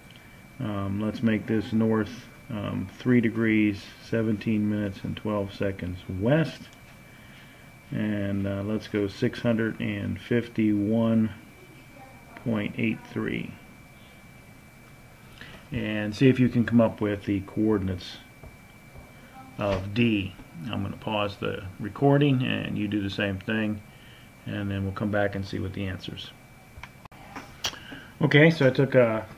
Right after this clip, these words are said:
couple of minutes, took the cosine,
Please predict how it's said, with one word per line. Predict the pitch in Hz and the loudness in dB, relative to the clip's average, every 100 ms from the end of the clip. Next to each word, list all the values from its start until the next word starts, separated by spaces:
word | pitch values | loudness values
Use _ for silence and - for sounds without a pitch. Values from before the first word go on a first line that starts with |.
| 110 - - | -14 -10 -4
couple | 131 123 | 2 6
of | |
minutes, | 123 151 - - - - - | 8 6 4 -2 -10 -14 -10
took | 107 - | -10 -8
the | |
cosine, | - 123 127 - 131 139 127 | 0 2 2 2 4 6 4